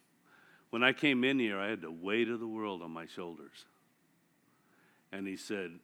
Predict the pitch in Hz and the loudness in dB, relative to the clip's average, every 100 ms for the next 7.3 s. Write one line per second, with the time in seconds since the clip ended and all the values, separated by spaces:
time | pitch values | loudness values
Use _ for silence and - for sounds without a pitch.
0 | _ _ _ _ _ - 104 104 113 110 | _ _ _ _ _ -12 -4 -2 -2 -2
1 | 107 120 117 120 120 - 123 123 104 92 | 0 0 -2 -2 -2 -4 -8 -6 -6 -8
2 | 85 76 - - 117 113 - 104 110 104 | -8 -12 -18 -4 -4 -2 -6 -10 -8 -6
3 | 101 95 95 87 90 92 85 80 78 78 | -6 -6 -10 -8 -8 -8 -8 -12 -14 -18
4 | - _ _ _ _ _ _ _ _ _ | -20 _ _ _ _ _ _ _ _ _
5 | _ _ - 82 90 82 87 85 92 90 | _ _ -18 -8 -8 -6 -8 -6 -6 -8
6 | 85 - 78 78 - _ 95 85 82 80 | -10 -14 -14 -16 -20 _ -16 -14 -14 -14
7 | - 92 92 | -10 -8 -8